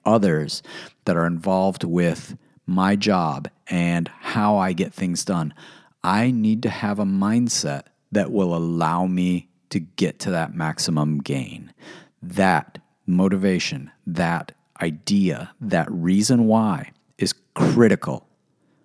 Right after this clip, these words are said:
because I'm gonna come across people every day that are going to have an interaction with me. And I can use it to benefit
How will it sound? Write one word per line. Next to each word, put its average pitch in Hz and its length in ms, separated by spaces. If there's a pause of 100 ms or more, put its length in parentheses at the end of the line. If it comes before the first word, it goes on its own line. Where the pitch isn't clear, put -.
(280)
because 90 400 (180)
I'm 113 200
gonna 127 220
come 113 180
across 95 320
people 90 360
every 113 240
day 117 280 (480)
that 95 120
are 92 80
going 95 280
to 90 440 (300)
have 117 300
an 123 80
interaction 101 640
with - 240
me. - 240 (560)
And 92 120
I 87 100
can 78 240
use 82 360
it 165 340 (500)
to 87 580
benefit 110 680